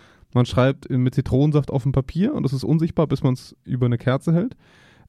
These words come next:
Ähm, dachte er, das funktioniert im Sinne von Unsichtbarkeit. Also davon war er überzeugt.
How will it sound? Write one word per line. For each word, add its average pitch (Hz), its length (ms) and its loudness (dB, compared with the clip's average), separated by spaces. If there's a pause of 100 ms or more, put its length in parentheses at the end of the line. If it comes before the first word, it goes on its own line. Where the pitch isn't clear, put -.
(100)
Ähm, 139 680 4 (500)
dachte 180 280 2
er, 165 120 2
das 170 100 -2
funktioniert 165 600 2
im 147 120 2
Sinne 139 180 4
von 139 120 2
Unsichtbarkeit. 170 640 2 (1500)
Also 123 420 2 (100)
davon 160 260 2
war 170 180 2
er 180 80 2
überzeugt. 170 680 0